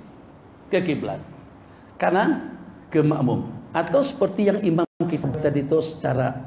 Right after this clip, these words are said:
seratus seratus menghadap makmum di belakang. "Kenapa ya Rasulullah?" Karena sallallahu alaihi wasallam,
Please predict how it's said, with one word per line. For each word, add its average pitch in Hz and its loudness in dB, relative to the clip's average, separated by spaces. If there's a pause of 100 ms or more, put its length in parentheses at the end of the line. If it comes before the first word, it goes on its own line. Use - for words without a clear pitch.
seratus 190 0 (140)
seratus 220 0
menghadap 147 2
makmum 120 0
di 101 -4
belakang. 98 -10 (400)
"Kenapa 160 4
ya 113 2
Rasulullah?" 95 -2 (240)
Karena 135 2
sallallahu 107 -2
alaihi 98 -6
wasallam, 160 -2